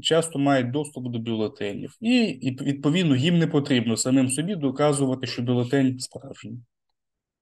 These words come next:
І останній, шостий пункт – це кожен виборець може перевірити, що його голос враховується при підведенні кінцевих результатів.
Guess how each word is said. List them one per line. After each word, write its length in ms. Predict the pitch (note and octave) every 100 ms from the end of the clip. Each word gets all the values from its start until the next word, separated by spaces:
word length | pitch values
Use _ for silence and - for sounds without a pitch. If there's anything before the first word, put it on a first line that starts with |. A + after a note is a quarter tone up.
| _ _ _ _ _ _ _ _ _ _
І 320 | - C4+ C4 A#3
останній, 560 | E3+ - D3+ B2+ B2
шостий 440 | A#2+ A#3 A3 - F3+
пункт – 460 | - E3 E3 - -
це 280 | - C#3+ B2+
кожен 460 | D3 F3 C#3 B2+
виборець 560 | D3+ A3 F#3+ F#3 E3 - _ _ _ _ _ - - -
може 300 | E3+ E3+ C#3+
перевірити, 720 | C#3+ D3 E3 G#3 F#3+ - C#3
що 180 | B2 C#3+
його 160 | C#3
голос 340 | C3 F3+ D#3 C3
враховується 580 | A#2+ - D#3 D#3 - A#2
при 180 | C#3+
підведенні 640 | D#3 B2+ G#2+ B2 B2+ A#2+ A2+
кінцевих 760 | - A#2 A2 B2 A#2+ A#2 - -
результатів. 640 | A#2 A2+ G#2 - - -